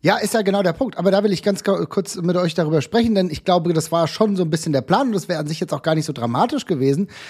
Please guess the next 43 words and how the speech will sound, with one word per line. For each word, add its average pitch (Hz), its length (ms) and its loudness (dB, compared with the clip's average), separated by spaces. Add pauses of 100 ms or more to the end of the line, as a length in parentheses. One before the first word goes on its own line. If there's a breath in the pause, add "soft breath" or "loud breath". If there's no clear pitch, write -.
(140 loud breath)
äh, 139 140 -2
wenn 160 360 0
du 185 120 4
natürlich 185 340 2
diese 147 180 -2
Jagd 127 280 0
hattest 185 240 0
und 165 80 0
die 135 60 0
Jagd 135 240 0
war 180 300 4
relativ 165 540 -2 (300)
deutlich 175 480 0
klar 151 320 2
und 151 100 -2
auch 127 220 -2
relativ 127 340 -2
lang, 175 560 0
Stricker, 147 260 -2
du 131 120 2
hast 127 120 0
es - 40 -6
erwähnt, 156 320 2 (400 loud breath)
aber 151 240 2
wenn 160 220 0 (360)
dann 160 580 2
schnellstmöglich 180 920 2
der 143 160 2
Wechsel 147 260 -2
passiert 226 460 -4
wäre, 147 220 2
dass 139 160 -2
das 143 140 -2
wirklich 190 240 -2
so 185 80 0
eine, 156 180 2 (180 loud breath)
so - 100 -6
eine 151 140 2
One-Time-Situation 165 920 0
gewesen 139 440 0
wäre 127 200 -2
und 131 120 0
das, 147 240 -2